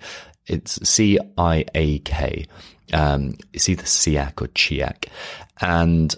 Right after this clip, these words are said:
I use a cross fountain pen with that. And the reason I've got a fancy one is because basically having nice tools makes the process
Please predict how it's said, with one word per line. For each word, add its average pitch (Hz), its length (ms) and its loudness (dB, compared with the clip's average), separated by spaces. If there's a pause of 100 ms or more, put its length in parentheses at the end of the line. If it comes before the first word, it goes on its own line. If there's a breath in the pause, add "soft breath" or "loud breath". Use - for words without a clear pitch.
I 85 100 2
use 85 240 4
a - 80 0
cross - 300 0
fountain 80 380 2
pen 73 180 0
with 71 100 -4
that. 78 300 2
And 71 320 -2 (220 loud breath)
the 80 100 0
reason 87 220 4
I've 80 80 0
got - 160 0
a - 40 -14
fancy 71 340 0
one 71 200 2
is - 200 0
because 80 280 -2
basically 80 300 0
having 76 420 -2
nice 73 280 0
tools 73 600 -4
makes 80 400 2
the - 80 -4
process 73 680 0